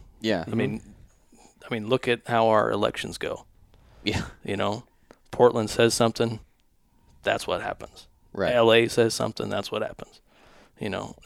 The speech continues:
Speaker 2: and, uh, yeah.
Speaker 1: Well, my thing is, is, is when you're posting something, is it, is it, and, and people don't think about it like this, but is it an integral part of this story that you wanna tell?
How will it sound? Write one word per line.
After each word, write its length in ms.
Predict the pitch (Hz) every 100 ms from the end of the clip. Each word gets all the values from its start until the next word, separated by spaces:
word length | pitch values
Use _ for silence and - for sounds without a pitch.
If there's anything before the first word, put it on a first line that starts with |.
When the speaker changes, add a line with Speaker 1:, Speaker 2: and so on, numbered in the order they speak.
| -
Speaker 2:
and, 200 | 107 101
uh, 360 | 98 98 95 107 - _ _ _ _ _ _ _ _ _ _ -
yeah. 260 | 87 110 - - _ _ - -
Speaker 1:
Well, 120 | - 151
my 160 | 175
thing 240 | 190 143 113
is, 120 | 107
is, 440 | 104 85 95 90
is 260 | - 95 92
when 140 | 98
you're 100 | 92
posting 460 | - 170 175 - 127
something, 640 | - 117 - 113 110 107 -
is 160 | 104 95
it, 160 | - -
is 200 | 95 87
it, 180 | 85 - - - - -
and, 120 | 110
and 140 | 101 95
people 180 | 127 120
don't 140 | 110
think 160 | - 101
about 160 | 85 80
it 40 |
like 140 | 82
this, 160 | - 80
but 180 | - 90
is 140 | 87
it 180 | 92 - -
an 140 | 87
integral 420 | 85 - 123 147
part 260 | - 117 101
of 60 |
this 140 | 95 90
story 400 | - 101 92 85
that 260 | 82 -
you 140 | 95 92
wanna 240 | 87 85
tell? 360 | 82 98 80